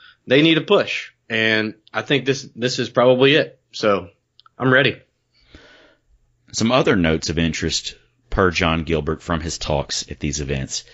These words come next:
Speaker 2: We painted ring green. We have updated video boards and graphics. So should be a different atmosphere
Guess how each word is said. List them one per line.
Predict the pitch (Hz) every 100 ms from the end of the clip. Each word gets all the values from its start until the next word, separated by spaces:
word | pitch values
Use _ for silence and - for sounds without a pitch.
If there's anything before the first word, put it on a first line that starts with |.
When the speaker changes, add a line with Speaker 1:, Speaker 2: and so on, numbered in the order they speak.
| - - _ _ _ -
Speaker 2:
We | 95
painted | - 107 120 127
ring | 120 143 139
green. | 110 110 107 147 196 _ _ _ _
We | - 82 80
have | 87 87 -
updated | 98 101 110 104
video | 85 107 120 127
boards | 123 131 127 123 - -
and | 110 127 120
graphics. | 113 123 - 67 - - -
So | - 90
should | 90 - 123 147
be | 156
a | 131
different | 135 139 127
atmosphere | 123 131 - 127 131 127